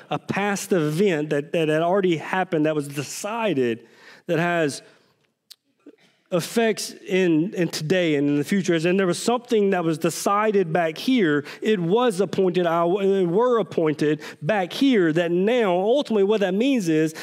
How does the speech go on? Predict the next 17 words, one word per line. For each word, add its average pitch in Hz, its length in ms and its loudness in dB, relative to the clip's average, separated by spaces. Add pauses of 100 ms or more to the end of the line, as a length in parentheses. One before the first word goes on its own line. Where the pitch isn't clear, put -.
(120)
is 208 160 0
that 214 240 0
these 214 220 2
Gentiles 170 1080 0 (280)
were 220 160 2
appointed 240 560 0
to 190 120 -2
salvation 185 720 0
way 226 200 2
before 208 760 0 (440)
Paul 214 240 2
and 190 80 -2
Barnabas 220 340 2
got 196 160 0
there 196 140 0
to 185 60 -2
preach. - 500 -6